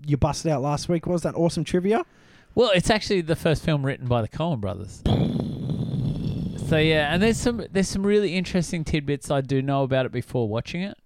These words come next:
Speaker 2: Um,
Speaker 1: Let's not
Speaker 2: which
Speaker 1: get into 'em.
Speaker 2: we won't get into them, but, um, yeah, there's an interesting story behind Crime Wave. So, uh, I can't
Speaker 1: Can't wait.
Speaker 2: wait
Speaker 1: I
Speaker 2: to
Speaker 1: hope
Speaker 2: hit
Speaker 1: there's
Speaker 2: it.
Speaker 1: a wave.
Speaker 2: I've got no idea what it is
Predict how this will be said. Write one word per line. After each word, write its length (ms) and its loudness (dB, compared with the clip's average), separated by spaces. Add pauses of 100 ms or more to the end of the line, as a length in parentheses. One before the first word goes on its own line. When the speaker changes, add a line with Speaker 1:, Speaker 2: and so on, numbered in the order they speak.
Speaker 2:
Um, 640 0
Speaker 1:
Let's 100 -2
not 80 6
Speaker 2:
which 60 0
Speaker 1:
get 100 4
into 200 4
'em. 60 -4 (300)
Speaker 2:
we 140 4
won't 200 2
get 140 -2
into 220 -2
them, 160 -4
but, 340 0
um, 560 -2
yeah, 200 -4 (140)
there's 240 -4
an 60 -6
interesting 480 -4
story 320 -6
behind 300 -10
Crime 260 -10
Wave. 200 -14 (560)
So, 260 2
uh, 200 2
I 60 -2
can't 240 0
Speaker 1:
Can't 100 0
wait. 120 4
Speaker 2:
wait 240 2
Speaker 1:
I 60 -12
Speaker 2:
to 60 2
Speaker 1:
hope 80 4
Speaker 2:
hit 100 4
Speaker 1:
there's 120 4
Speaker 2:
it. 40 -2
Speaker 1:
a 20 -2
wave. 440 -6 (240)
Speaker 2:
I've 180 2
got 260 -2
no 500 2
idea 400 2
what 160 2
it 140 -4
is 260 -2